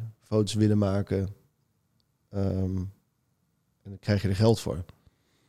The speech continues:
Dus überhaupt al het idee dat ik daar kon werken en, en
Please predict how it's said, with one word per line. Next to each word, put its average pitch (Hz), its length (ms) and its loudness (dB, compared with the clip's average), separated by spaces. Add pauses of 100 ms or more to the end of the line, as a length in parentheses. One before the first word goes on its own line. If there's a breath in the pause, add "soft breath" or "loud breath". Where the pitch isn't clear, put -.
(340)
Dus - 100 -12
überhaupt 107 420 8
al 110 120 6
het 107 120 2
idee 110 300 6
dat 104 100 2
ik 104 140 0
daar 104 300 2 (200)
kon 104 240 6
werken 110 440 4
en, 98 260 2
en 82 320 -2